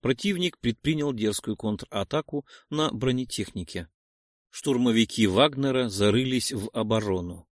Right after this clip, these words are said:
Мы били по движущимся бронеавтомобилям, корректируя огонь с беспилотника. Не прошло и часа, как Русик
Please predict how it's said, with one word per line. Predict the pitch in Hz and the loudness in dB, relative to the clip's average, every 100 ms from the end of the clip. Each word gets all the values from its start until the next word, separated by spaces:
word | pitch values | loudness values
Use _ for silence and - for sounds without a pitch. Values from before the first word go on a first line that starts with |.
| _ _ _ _ _ _ _ _ - | _ _ _ _ _ _ _ _ -2
Мы | 104 160 180 | 4 4 4
били | 113 151 165 156 | 2 0 2 0
по | - 110 | 2 2
движущимся | 98 101 98 101 - 104 - 104 | 2 2 0 0 0 0 0 0
бронеавтомобилям, | 92 104 98 95 - 95 92 95 139 127 | 2 2 2 -2 -4 -4 -2 -2 -2 -4
корректируя | 123 104 92 - 98 98 | -2 -4 -4 -2 0 0
огонь | 110 92 117 135 | -2 -2 -2 -2
с | - 95 | -8 -6
беспилотника. | 101 - 110 101 92 92 87 85 - _ _ _ _ _ | -6 -4 -4 -4 -4 -10 -10 -12 -14 _ _ _ _ _
Не | - 117 | 0 0
прошло | 117 120 127 | 2 0 2
и | 120 117 | 2 0
часа, | - 160 165 110 | 0 0 0 -4
как | - 104 | -4 -4
Русик | 147 175 147 - | -2 -2 -4 -8